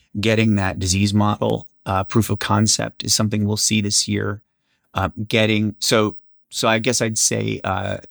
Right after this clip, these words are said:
in the lead programs, the disease model biology, proving that this year. Um, we have some really exciting work this year showing that our base editors can work in vivo in different contexts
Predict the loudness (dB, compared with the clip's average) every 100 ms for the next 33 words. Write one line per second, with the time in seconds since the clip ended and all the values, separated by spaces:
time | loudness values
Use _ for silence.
0 | _ _ 0 2 4 2 2 0 2 2
1 | 2 0 0 2 2 2 2 2 0 0
2 | 0 0 0 0 -2 0 2 2 2 0
3 | -6 _ -2 0 0 0 -2 -4 _ _
4 | _ _ _ _ 0 0 0 -2 -4 -10
5 | _ -20 -20 _ _ _ 4 4 4 4
6 | 2 0 -4 _ _ -6 0 0 4 4
7 | 6 4 2 0 0 -2 -2 -4 -4 -2
8 | 0 0 -2 -2 0 0 0 -2 -4 -2
9 | 0 0 0 0 2 2 0 0 0 0
10 | -2 -4 -6 _ _ _ _ _ 2 4
11 | 4 2 0 -2 0 0 2 2 0 -4
12 | -8 -4 -2 0 0 0 -2 -2 -2 -4